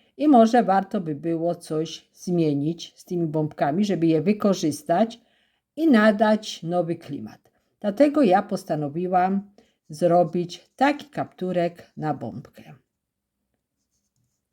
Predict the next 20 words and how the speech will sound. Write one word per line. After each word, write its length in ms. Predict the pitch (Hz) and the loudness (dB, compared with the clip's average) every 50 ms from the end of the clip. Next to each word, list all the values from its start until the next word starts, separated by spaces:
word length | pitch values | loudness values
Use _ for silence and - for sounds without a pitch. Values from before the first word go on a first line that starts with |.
| _ _ _ - | _ _ _ 0
Ozdobiłam 760 | 294 311 277 220 226 202 175 175 208 190 175 151 147 151 143 | 2 4 4 4 4 2 2 0 2 2 2 2 2 -2 -4
go 320 | - 175 165 151 143 127 - - _ _ _ _ _ - | -2 0 0 0 -2 -4 -8 -14 _ _ _ _ _ -12
jeszcze 480 | 151 143 139 131 - - - 139 120 | -8 -8 -8 -8 -10 -12 -12 -12 -12
ko-, 220 | 117 - - 135 - - _ _ _ _ _ _ _ _ _ _ _ _ - | -12 -12 -16 -16 -16 -18 _ _ _ _ _ _ _ _ _ _ _ _ -6
e, 240 | 147 151 147 147 139 | -4 -2 -2 -2 -4
wstążeczką 960 | - - - 165 156 151 139 160 156 147 147 - - 175 180 214 240 254 233 | -6 -8 -4 -2 -2 -2 0 0 -2 -2 -2 -6 -6 -2 0 0 0 0 -2
pod 260 | - - 170 151 - | -2 -2 -2 -2 -4
kolor 440 | - 160 143 135 120 - - - - _ _ - | -4 -4 -2 -2 -2 -6 -8 -10 -16 _ _ -10
bombki 840 | - 185 208 214 226 226 220 - - - 233 233 233 233 240 - - _ _ _ _ _ _ _ _ _ _ _ _ _ | -2 4 4 6 6 6 4 2 -4 -4 -2 -2 -2 -2 -4 -8 -18 _ _ _ _ _ _ _ _ _ _ _ _ _
i 220 | 285 339 370 359 | -4 -2 -2 -2
tak 280 | 359 - 180 185 196 196 | 0 0 0 0 0 -4
się 400 | - - - 139 139 151 151 156 - _ _ _ _ _ | -10 -14 -10 -8 -8 -6 -8 -10 -12 _ _ _ _ _
prezentuje. 760 | - 147 143 139 143 139 139 131 - - - - - - - _ _ _ _ _ _ _ _ _ _ _ _ _ _ _ _ _ _ _ _ _ _ _ _ | -12 -10 -10 -10 -10 -10 -12 -12 -14 -18 -20 -20 -20 -20 -20 _ _ _ _ _ _ _ _ _ _ _ _ _ _ _ _ _ _ _ _ _ _ _ _
Jeśli 300 | 277 302 294 294 - 226 | 2 2 2 4 2 4
Wam 240 | 196 214 190 185 185 | 4 4 4 4 0
się 400 | 180 - - 160 143 135 143 151 - - _ _ _ _ _ _ _ _ _ _ _ _ _ _ _ _ _ _ | -2 -4 -6 -6 -6 -4 -6 -10 -14 -16 _ _ _ _ _ _ _ _ _ _ _ _ _ _ _ _ _ _
taki 360 | - 262 254 240 240 - 165 | -2 0 0 0 0 -2 -6
kapturek 560 | - 165 147 - - - 226 196 165 156 147 | -4 -4 -6 -6 -6 -6 -4 -4 -2 -4 -4
na 140 | 151 147 139 | -4 -6 -6
bombkę, 680 | 139 165 190 185 165 - - - - 143 143 156 180 | -4 -2 -2 -2 -2 -4 -8 -12 -10 -8 -6 -6 -6